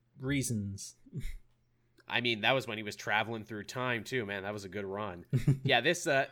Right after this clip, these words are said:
Speaker 2: this book is crazy. Like, it's always been crazy,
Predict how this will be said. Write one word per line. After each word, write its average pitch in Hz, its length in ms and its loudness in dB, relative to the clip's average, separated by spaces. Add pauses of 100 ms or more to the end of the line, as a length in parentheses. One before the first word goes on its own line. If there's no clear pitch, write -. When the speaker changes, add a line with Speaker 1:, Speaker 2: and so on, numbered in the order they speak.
Speaker 2:
this 202 200 2
book 208 240 4
is 139 120 0
crazy. 123 880 0
Like, 160 220 4
it's 151 160 -2
always 196 340 6
been 127 220 0
crazy, 101 720 0